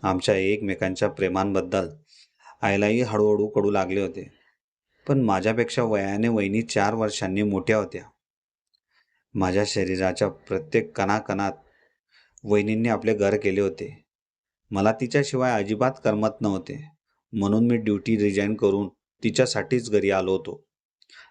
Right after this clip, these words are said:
माझी इच्छा मी वहिनींना सांगितली. मला तिच्यासोबत लग्न करायचे होते, कारण पहिल्या नवऱ्यापासून तिला अजून कोणतेही मूलबाळ नव्हते. मी सांगितलेल्या प्रस्तावावर तिलाही आनंद झाला होता,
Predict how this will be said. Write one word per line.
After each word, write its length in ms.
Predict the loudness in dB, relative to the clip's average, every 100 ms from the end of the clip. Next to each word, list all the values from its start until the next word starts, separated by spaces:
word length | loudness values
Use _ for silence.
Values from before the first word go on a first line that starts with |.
| _
माझी 360 | 0 0 2 0
इच्छा 380 | 0 0 0 0
मी 140 | -2
वहिनींना 520 | -2 -2 -2 -2 -2
सांगितली. 520 | -2 -4 -4 -8 -12 -14 _ _ -20 -20 _
मला 180 | 2 2
तिच्यासोबत 540 | 0 0 0 0 0 0
लग्न 300 | 0 0 -2
करायचे 380 | 0 0 0 0
होते, 320 | 0 -8 -18 _ _ -20 _ 0
कारण 260 | 2 0
पहिल्या 460 | 0 -2 0 0 -2 -6 _ _ _ _ _ -8
नवऱ्यापासून 680 | -2 2 2 2 0 -2 -4
तिला 260 | 0 2
अजून 280 | 2 0 -2
कोणतेही 420 | 0 -2 2 2
मूलबाळ 400 | 2 2 2 2
नव्हते. 440 | 0 -2 -4 -10 -18 _ _ -20 _ _ _ _ 2
मी 180 | 2
सांगितलेल्या 640 | 2 -2 0 0 2 2 0
प्रस्तावावर 580 | 0 -2 0 2 2 0
तिलाही 320 | 0 2 2
आनंद 400 | 2 0 -2 -2
झाला 320 | 0 2 0
होता, 360 | -2 -6 -14